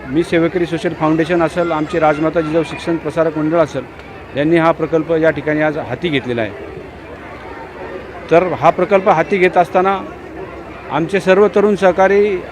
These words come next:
आमच्या ह्याच्यावरती गेली दोन महिन्यापासून चर्चा चालली होती, हे कसं करायचं, हे करत असताना अनेक अडचणी येणार आहेत. परंतु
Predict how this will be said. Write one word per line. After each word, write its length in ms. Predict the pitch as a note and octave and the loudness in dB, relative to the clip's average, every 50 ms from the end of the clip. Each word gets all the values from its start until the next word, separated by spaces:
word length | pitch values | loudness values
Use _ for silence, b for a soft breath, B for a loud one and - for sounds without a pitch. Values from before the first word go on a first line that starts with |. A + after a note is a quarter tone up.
| - | -6
आमच्या 300 | C3+ D3+ E3+ D#3+ G3+ G3+ | -4 -2 -2 2 4 6
ह्याच्यावरती 520 | F3 F3 D#3+ G3 G3 F#3+ F#3+ F3+ F3 F#3+ F#3+ | 6 6 6 4 2 2 2 0 0 -2 0
गेली 200 | F3 F#3 F3+ F#3 | 0 2 0 2
दोन 220 | E3 F3+ F#3+ F#3+ | 2 2 2 2
महिन्यापासून 460 | F#3 F#3 F#3 F#3 F3 F3+ E3+ F3 F3+ | 2 2 2 2 0 -2 -2 -4 -2
चर्चा 300 | E3 F3+ F3 D#3+ D#3 F#3+ | 2 2 2 2 2 0
चालली 240 | F3 F3+ E3+ E3+ F3 | 2 2 2 4 2
होती, 160 | F3 E3+ F#3 | 2 2 2
हे 100 | F3 F3+ | 2 2
कसं 240 | F3+ - F3 D#3+ F#3+ | 2 0 0 0 2
करायचं, 340 | E3 E3 D3+ C#3 B2 - G#2+ - - - - - - - - - - - - | 4 4 4 4 0 -2 -8 -10 -10 -12 -12 -12 -14 -14 -16 -16 -14 -6 -6
हे 60 | D#3 | -2
करत 260 | - F#3 F3+ F#3+ F3+ | 4 4 4 6 6
असताना 360 | G3 F3+ F3 - G3 F#3 F3+ | 4 4 4 4 2 4 4
अनेक 200 | F3 F#3 G3 F#3 | 4 4 4 6
अडचणी 320 | F#3 F3+ F3 F3+ F#3 F#3 F#3 | 6 6 6 4 2 4 6
येणार 240 | F3+ F3+ F#3 F#3 F3+ | 6 6 6 6 6
आहेत. 100 | E3 D3 - - - - - - - - - - | 4 2 -2 -10 -14 -14 -14 -16 -16 -16 -10 -2
परंतु 440 | - D#3 F3 F#3 F3+ F#3+ G3+ G3+ G3 | 2 4 4 4 6 4 4 4 2